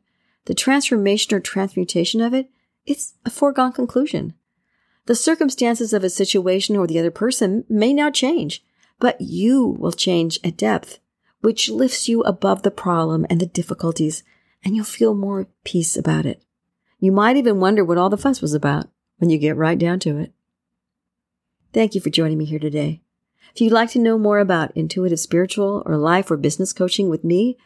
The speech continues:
or Marconic's multidimensional energy, please check out my website at w w w dot connect to joy dot com. That's connect the number two,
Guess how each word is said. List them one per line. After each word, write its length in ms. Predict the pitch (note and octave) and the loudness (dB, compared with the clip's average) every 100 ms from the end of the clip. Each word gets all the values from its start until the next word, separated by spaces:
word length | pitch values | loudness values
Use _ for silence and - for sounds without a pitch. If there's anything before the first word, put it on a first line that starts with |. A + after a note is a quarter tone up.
| _ _ | _ _
or 100 | F#3 | 0
Marconic's 540 | F#3+ F#3+ - C4+ C#4 A#3+ | 2 0 0 0 0 0
multidimensional 720 | A3 A3 A3+ G#3+ G#3 - F#3 | 0 0 -2 0 0 -2 -4
energy, 420 | E3+ D#3+ D#3+ D#3+ - _ _ - | -2 -4 -4 -6 -8 _ _ -4
please 180 | - C#4+ | -2 0
check 220 | E3 D#3+ | 0 0
out 100 | D3 | 0
my 140 | C#3+ | 0
website 540 | C#3 D3 - G3+ B3 - _ _ - | 0 -2 -2 0 -2 -4 _ _ -6
at 140 | E3+ - | -4 0
w 260 | C#3+ C#3 | 0 2
w 260 | C3+ D3 D3 | 2 0 0
w 320 | D#3+ E3 F3+ | 2 2 2
dot 380 | F#3 C4 - _ | 2 0 -2 _
connect 420 | - A3 E4+ _ | 2 2 2 _
to 100 | - | 0
joy 420 | F#3+ F#3+ F3 F3 F3+ | 2 2 2 2 0
dot 300 | E3 D3+ - | -2 -4 -6
com. 420 | F3+ G#3 G#3 G#3+ _ _ - | -4 -2 -2 -4 _ _ -6
That's 160 | E3+ - | -6 -2
connect 480 | G3 F#3+ G3 - | 0 0 0 -4
the 80 | - | 0
number 280 | F3 E3 D#3+ | 2 2 -2
two, 480 | D#3+ - F3 F3 | -2 2 2 2